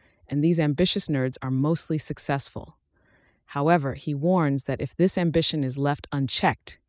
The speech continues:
it could turn a person into a bitter and resentful state. To prevent this, he suggests ambitious nerds to work on challenging projects and aim for achievements that will satisfy them in the process.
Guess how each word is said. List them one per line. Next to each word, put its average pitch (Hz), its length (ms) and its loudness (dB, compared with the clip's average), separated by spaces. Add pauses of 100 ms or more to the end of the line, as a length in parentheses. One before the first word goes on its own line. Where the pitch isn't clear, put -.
(480)
it 143 120 -8
could 147 160 -6
turn 202 240 0
a 202 40 -2
person 143 560 -4
into 135 280 -6
a 127 60 -4
bitter 175 600 2
and 139 100 -2
resentful 139 520 -4
state. - 480 -6 (1400)
To - 100 0
prevent 202 440 2
this, - 400 -4
he - 160 -4
suggests 151 580 0
ambitious 143 460 0
nerds 147 360 0
to 151 120 -6
work 160 280 0
on 135 140 -2
challenging 165 520 0
projects 135 640 -2 (460)
and 143 160 -2
aim 190 240 6
for 196 160 0
achievements 160 640 0
that - 160 -4
will 139 80 -2
satisfy 165 600 2
them 135 200 0
in 135 60 0
the 139 60 -2
process. - 760 -6